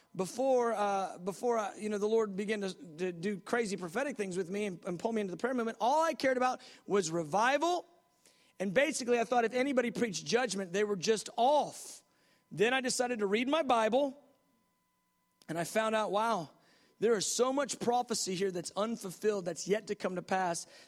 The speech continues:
that the Lord would have to, he'd have to rip pages out of the scripture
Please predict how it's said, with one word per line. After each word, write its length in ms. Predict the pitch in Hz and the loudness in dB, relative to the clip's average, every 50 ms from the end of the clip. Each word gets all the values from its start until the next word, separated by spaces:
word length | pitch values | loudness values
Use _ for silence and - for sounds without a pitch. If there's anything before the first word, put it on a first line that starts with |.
| _ | _
that 200 | - 185 180 180 | -4 -2 -2 0
the 80 | 165 190 | 0 0
Lord 760 | 185 175 180 185 196 220 247 269 254 226 202 185 185 170 156 - - - _ | 0 0 0 0 0 2 2 4 4 4 4 2 -2 -4 -8 -12 -16 -12 _
would 120 | - 170 170 | -4 -2 0
have 240 | 190 214 220 208 | 0 0 -2 -2
to, 180 | - 208 180 147 - - - - | -2 -2 -2 -2 -4 -8 -20 -10
he'd 180 | - - 254 254 | -4 -2 0 2
have 140 | 262 226 185 | 2 0 0
to 80 | 190 | -2
rip 340 | 185 180 190 254 269 - - | 0 2 2 0 0 -2 -4
pages 480 | - - 240 262 269 294 254 226 240 202 | -4 -2 0 0 0 0 -2 -2 -2 -2
out 160 | 247 226 220 | -2 -2 -2
of 60 | 214 | -4
the 60 | 190 | -4
scripture 1000 | 185 - - - - - - - 262 285 233 - - - - 180 156 131 107 - | -4 -2 -2 -2 -4 -4 -2 -4 -4 -2 -2 -4 -4 -4 -2 -2 -4 -4 -6 -8